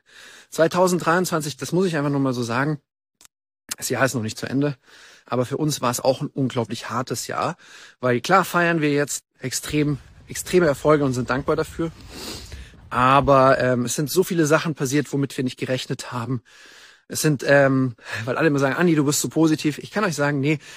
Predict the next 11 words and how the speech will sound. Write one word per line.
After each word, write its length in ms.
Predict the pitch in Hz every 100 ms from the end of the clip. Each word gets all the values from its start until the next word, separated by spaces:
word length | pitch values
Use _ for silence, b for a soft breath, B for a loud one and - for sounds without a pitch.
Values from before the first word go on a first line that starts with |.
| B
es 160 | 143 143
ist 120 | -
eben 180 | 156 143
auch 320 | - 160 - -
nicht 300 | 151 - -
immer 320 | 170 170 151
alles, 340 | 135 139 135 -
äh, 400 | 131 127 120 117
Sonnenschein. 720 | 113 127 143 151 - 147 170 b b b b b b b b b _ _ _ B 185 139 B B _ _
Aber 520 | - 139 143 139 135 135 _ _
we-, 240 | - 143